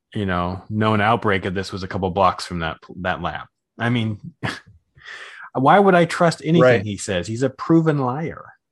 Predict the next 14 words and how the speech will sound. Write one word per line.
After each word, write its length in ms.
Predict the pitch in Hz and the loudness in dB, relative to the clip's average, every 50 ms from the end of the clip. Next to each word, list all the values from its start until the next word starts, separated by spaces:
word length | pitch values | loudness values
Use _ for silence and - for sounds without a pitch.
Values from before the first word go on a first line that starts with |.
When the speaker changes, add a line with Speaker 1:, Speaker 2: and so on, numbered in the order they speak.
| _ _ _ - | _ _ _ -6
Speaker 1:
And 180 | 120 127 131 | -4 -2 0
yet 200 | 131 139 127 - | 0 -2 -2 0
people 360 | - 160 165 160 - 147 131 | 0 0 2 2 2 2 4
are 260 | 120 117 117 113 - - - - - - - _ - | 4 4 2 0 -2 -6 -12 -20 -20 -20 -20 _ -16
holding 420 | - - 151 160 156 156 139 127 | -6 -2 -2 0 0 -2 -4 -4
him 260 | 110 120 127 117 107 - | -6 -6 -6 -6 -8 -8
up 340 | - 113 165 214 202 - - | -8 -4 -2 -2 -2 -2 -4
in 140 | 120 101 101 | -6 -8 -8
this. 240 | 98 92 - - - _ _ _ _ _ _ _ _ _ _ _ _ _ _ _ _ _ _ _ - | -8 -10 -12 -14 -18 _ _ _ _ _ _ _ _ _ _ _ _ _ _ _ _ _ _ _ -6
Quite 240 | - - 180 185 | -2 -2 -2 -2
frankly, 420 | - - - 151 175 180 165 135 120 | -2 -2 0 0 2 2 2 2 2
it 260 | - - 107 117 117 | 0 0 -4 -4 -4
is 140 | 113 104 - | -4 -4 -4
idolatrous. 1160 | 87 107 104 98 - 110 107 120 - 151 107 - - - - - - - - - - - _ | -4 -6 -6 -4 -2 -2 0 0 2 0 0 -2 -6 -10 -12 -12 -14 -14 -16 -16 -16 -18 _